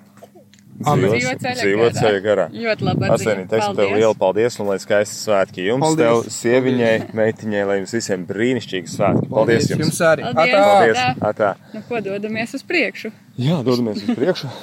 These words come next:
Speaker 3: <laughs> Šķita, ka tagad iziet cauri laukumam būs tā pavisam ātri un
Speaker 2: Jā.
Speaker 3: nevienu pazīstamu nesatiksim.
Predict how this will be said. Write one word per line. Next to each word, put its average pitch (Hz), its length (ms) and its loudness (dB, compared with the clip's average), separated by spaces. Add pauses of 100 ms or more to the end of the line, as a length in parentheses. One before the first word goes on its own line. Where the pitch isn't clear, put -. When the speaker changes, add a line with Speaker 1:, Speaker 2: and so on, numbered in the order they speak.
(120)
Speaker 3:
<laughs> - 300 -4
Šķita, 302 340 2
ka 247 140 0 (100)
tagad 269 300 -2
iziet 262 400 -4
cauri 247 260 -4
laukumam 240 560 -6
būs 233 220 -8
tā 240 160 -8
pavisam 240 480 -8
ātri 269 420 -6
un 254 80 -2
Speaker 2:
Jā. 247 80 -4
Speaker 3:
nevienu 254 300 -2
pazīstamu 247 560 -8
nesatiksim. 208 720 -8